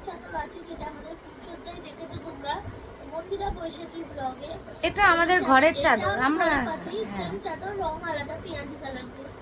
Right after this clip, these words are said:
Speaker 1: এটা
Speaker 2: তোমরা
Speaker 1: আমাদের
Speaker 2: একটুখানি
Speaker 1: আছে।
Speaker 2: ভিজিট করো।
Speaker 1: তোমরা মন্দিরা বৈশাখী
Speaker 2: ওখানে,
Speaker 1: ব্লগটা
Speaker 2: হ্যাঁ।
Speaker 1: একটু লাইভটা ভিজিট
Speaker 2: দেখো,
Speaker 1: করো।
Speaker 2: তাহলে বুঝতে
Speaker 1: আর
Speaker 2: পারবে।
Speaker 1: লাইভে আসলে এই চ্যানেল থেকে আমি তোমাদের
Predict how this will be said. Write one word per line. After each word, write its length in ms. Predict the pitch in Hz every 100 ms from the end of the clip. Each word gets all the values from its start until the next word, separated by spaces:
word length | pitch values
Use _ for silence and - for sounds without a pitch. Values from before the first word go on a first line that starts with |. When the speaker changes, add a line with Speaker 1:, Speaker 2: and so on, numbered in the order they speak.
| - - - -
Speaker 1:
এটা 100 | -
Speaker 2:
তোমরা 200 | 370 440
Speaker 1:
আমাদের 180 | 440 392
Speaker 2:
একটুখানি 340 | 415 392 427
Speaker 1:
আছে। 80 | 330
Speaker 2:
ভিজিট 380 | 349 285 381 -
করো। 400 | 381 381 440 440
Speaker 1:
তোমরা 200 | 381 427
মন্দিরা 440 | 427 381 370 403
বৈশাখী 480 | 440 415 403 - 302
Speaker 2:
ওখানে, 20 |
Speaker 1:
ব্লগটা 560 | 381 339 320 330 - 403
Speaker 2:
হ্যাঁ। 120 | 370
Speaker 1:
একটু 220 | 370 -
লাইভটা 400 | 392 311 294 -
ভিজিট 200 | 330 294
Speaker 2:
দেখো, 280 | 254 269 302
Speaker 1:
করো। 100 | 349 -
Speaker 2:
তাহলে 220 | 269 247
বুঝতে 340 | 214 190 - -
Speaker 1:
আর 60 |
Speaker 2:
পারবে। 200 | 262 -
Speaker 1:
লাইভে 280 | 277 302 359
আসলে 360 | 359 330 - 392
এই 180 | 359 339
চ্যানেল 280 | 359 302 302 330
থেকে 220 | 330 330
আমি 180 | 294 -
তোমাদের 280 | 294 277 -